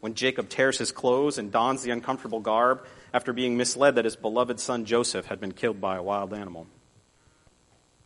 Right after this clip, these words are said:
We see this again in Second Samuel chapter one, when David mourned the death of King Saul and Jonathan by doing just the same. This outward expression of discomfort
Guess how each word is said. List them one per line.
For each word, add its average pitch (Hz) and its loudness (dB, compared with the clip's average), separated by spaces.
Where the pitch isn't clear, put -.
We 110 -10
see 123 -6
this 117 -4
again 139 2
in 123 0
Second 120 -2
Samuel 143 2
chapter 117 0
one, 123 2
when 107 -4
David 127 0
mourned 123 0
the 113 0
death 117 0
of 110 -10
King 104 -10
Saul 120 2
and 110 -12
Jonathan 117 -4
by 98 -6
doing 104 -8
just 110 -6
the 107 -12
same. 87 -12
This 160 0
outward 175 6
expression 165 0
of 117 -4
discomfort 160 -4